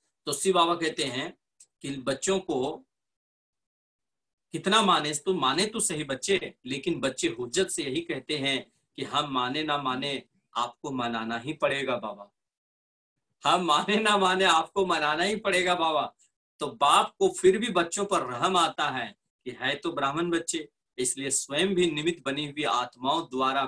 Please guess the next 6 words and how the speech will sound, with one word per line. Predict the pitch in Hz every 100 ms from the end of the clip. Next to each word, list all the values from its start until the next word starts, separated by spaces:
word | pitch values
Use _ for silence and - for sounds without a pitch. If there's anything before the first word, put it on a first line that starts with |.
| 110
विशेष | 113 156 156
शक्ति | - 135 _ 156 113
देते | 120 120 180
हैं, | 170 127 95 _ _ _ _ _ _ _ _ _
स्वयं | - - 160 202 214
भी | 147 156